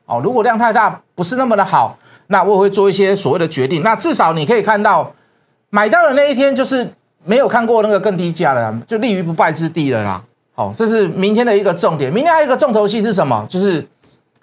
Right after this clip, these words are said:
就是桀骜不驯嘛，对不对？桀骜不驯。那我今天有把资金抽一点回来，我卖掉两档多单，我会把资金抽一点回来。为什么？哦，我可能就是要为了桀骜不驯啊。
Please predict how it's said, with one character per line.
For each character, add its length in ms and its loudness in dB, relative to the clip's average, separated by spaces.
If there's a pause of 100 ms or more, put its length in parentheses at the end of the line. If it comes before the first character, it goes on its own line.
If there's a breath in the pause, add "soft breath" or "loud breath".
就 100 -2
是 120 2
桀 180 -2
骜 160 2
不 140 -4
驯 240 -2
嘛， 220 -6 (240)
对 80 -2
不 80 0
对？ 280 -2 (160)
桀 140 -2
骜 100 2
不 140 -4
驯。 300 -4 (420 soft breath)
那 180 2
我 140 2
今 160 0
天 120 2
有 100 2
把 120 2
资 140 -4
金 180 0
抽 220 2
一 40 2
点 140 0
回 140 0
来， 60 2
我 100 2
卖 180 0
掉 120 2
两 180 -2
档 200 0
多 180 -4
单， 340 -2 (300)
我 140 0
会 80 0
把 120 0
资 140 -4
金 100 -2
抽 220 2
一 40 2
点 160 -2
回 140 -2
来。 60 2
为 160 0
什 120 -4
么？ 220 -4 (1040)
哦， 120 -4
我 180 0
可 120 0
能 120 -2
就 80 -2
是 100 -2
要 80 2
为 140 0
了 80 0
桀 160 -6
骜 140 0
不 120 -10
驯 220 -10 (100)
啊。 60 -18